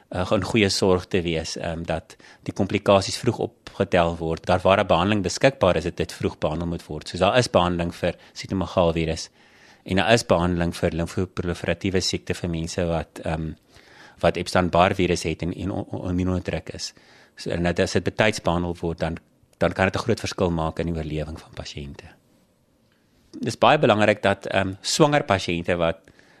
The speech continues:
varicella kry, wat waterpokkies kry, hulle moet onmiddellik behandeling kry. 'n, 'n swanger vrou wat net voor kraam, ehm, genitale herpes het, is baie belangrik dat daar onmiddellik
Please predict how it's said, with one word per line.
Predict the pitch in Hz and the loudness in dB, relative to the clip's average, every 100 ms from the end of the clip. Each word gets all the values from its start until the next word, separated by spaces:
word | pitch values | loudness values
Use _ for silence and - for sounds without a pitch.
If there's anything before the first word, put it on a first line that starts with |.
| - | 0
varicella | 98 98 - 107 95 | 2 2 2 2 2
kry, | - 73 78 | -2 -4 -4
wat | 80 80 _ - _ - | -4 -6 _ -20 _ 2
waterpokkies | 95 95 92 82 - - | 4 4 -2 -6 -10 -14
kry, | - - - _ _ _ - | -12 -14 -16 _ _ _ -2
hulle | 104 110 | 4 4
moet | 95 90 | 4 0
onmiddellik | 85 85 80 85 - | -2 -4 -2 -4 -4
behandeling | 78 80 80 82 | -4 -4 -6 -10
kry. | - - 101 _ _ - - - - | -14 -20 -20 _ _ -20 -20 -12 -4
'n, | - 117 | -2 0
'n | |
swanger | - - 135 131 117 | 0 2 4 4 2
vrou | - 123 110 | 2 4 4
wat | - | 4
net | 110 107 | 4 4
voor | - 113 104 - | 4 0 0 2
kraam, | 113 104 95 92 95 | 6 6 6 2 0
ehm, | 98 82 82 85 | -2 -4 -6 -6
genitale | - 101 - 104 104 | 0 0 4 4 4
herpes | 80 76 - - | 2 0 -4 -8
het, | 78 | -8
is | 85 - | -4 4
baie | 85 92 | 6 6
belangrik | 87 80 85 87 | 2 0 -2 -2
dat | 82 | 0
daar | 82 | 0
onmiddellik | 82 85 - 85 | 0 0 2 -2